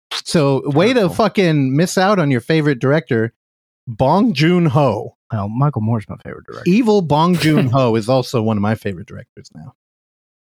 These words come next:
Speaker 2: Oh.
Speaker 1: Dude, Evil Bong Joon-ho is gonna be our
Speaker 2: That's
Speaker 1: shirt.
Speaker 2: pretty good.
Speaker 1: Uh, what shocked me the most about this one was just how realistic everything felt, from the social struggles to the acts of violence. This was just a thoroughly intelligent and entertaining film to watch,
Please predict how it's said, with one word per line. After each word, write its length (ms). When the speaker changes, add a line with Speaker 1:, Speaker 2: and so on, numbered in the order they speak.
Speaker 2:
Oh. 460
Speaker 1:
Dude, 200
Evil 240
Bong 280
Joon-ho 440
is 140
gonna 240
be 120
our 80
Speaker 2:
That's 80
Speaker 1:
shirt. 260
Speaker 2:
pretty 200
good. 200
Speaker 1:
Uh, 200
what 160
shocked 400
me 120
the 120
most 320
about 220
this 200
one 180
was 120
just 200
how 160
realistic 680
everything 340
felt, 320
from 160
the 80
social 420
struggles 500
to 100
the 120
acts 280
of 100
violence. 580
This 180
was 240
just 360
a 140
thoroughly 500
intelligent 580
and 100
entertaining 540
film 240
to 60
watch, 300